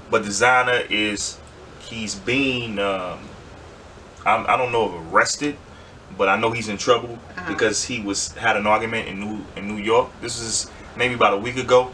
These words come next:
Speaker 2: Damn,
Speaker 1: and he
Speaker 2: he get in
Speaker 1: pulled his
Speaker 2: trouble?
Speaker 1: clothes all the way down
Speaker 2: What you mean?
Speaker 1: and showed his, no, showed his, his private part, showed his shit.
Speaker 2: Why?
Speaker 1: I don't know.
Speaker 2: Well, what was the context of the argument?
Speaker 1: It
Speaker 2: Like,
Speaker 1: was
Speaker 2: "Kiss my ass"?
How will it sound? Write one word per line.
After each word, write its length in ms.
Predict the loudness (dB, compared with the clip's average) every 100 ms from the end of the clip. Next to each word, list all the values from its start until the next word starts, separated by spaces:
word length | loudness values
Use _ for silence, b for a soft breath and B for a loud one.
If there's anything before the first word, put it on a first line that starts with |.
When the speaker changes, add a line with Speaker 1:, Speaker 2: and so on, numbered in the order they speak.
| -8
Speaker 2:
Damn, 160 | 0 2
Speaker 1:
and 60 | 2
he 60 |
Speaker 2:
he 40 | 0
get 80 | 6
in 40 |
Speaker 1:
pulled 120 | 6
his 120 | 6 0
Speaker 2:
trouble? 80 | 6
Speaker 1:
clothes 420 | 6 8 4 2 -10 -16 -18 -6 8
all 220 | 8 8
the 80 | 6
way 120 | 6
down 280 | 4 2 -2 -10 -16 -16 -16 -16 -8
Speaker 2:
What 180 | -6 -4
you 80 |
mean? 80 | 0 2
Speaker 1:
and 80 |
showed 300 | 4 6 6
his, 180 | 2 2
no, 200 | 4 4
showed 380 | 4 4 4 6
his, 280 | 4 2 -2 -2
his 220 | -4 -4
private 480 | 0 4 4 4 -2
part, 260 | 0 -2 -4 -12 -12 -12 -14 -14 0
showed 220 | 2 2
his 260 | 0 -2 -6 -6
shit. 300 | -4 -2 -4 -8 -12 -12 -12 -12 0
Speaker 2:
Why? 340 | 4 4 0 -10 -14 -14 -14 -14 -14 -14 -12 -12 -12 -12 2
Speaker 1:
I 160 | 2 4
don't 200 | 0 2
know. 280 | 2 0 -4 -12 0
Speaker 2:
Well, 120 | 2
what 120 | 4 0
was 80 | -2
the 80 | 0
context 520 | 2 2 0 0 0
of 120 | 0
the 140 | 2 4
argument? 520 | 4 2 -2 -4 -6 -8 -10 -12 -14 0
Speaker 1:
It 60 | 4
Speaker 2:
Like, 120 | 6
Speaker 1:
was 100 | 6
Speaker 2:
"Kiss 220 | 4 4
my 180 | 2 4
ass"? 340 | 4 0 -4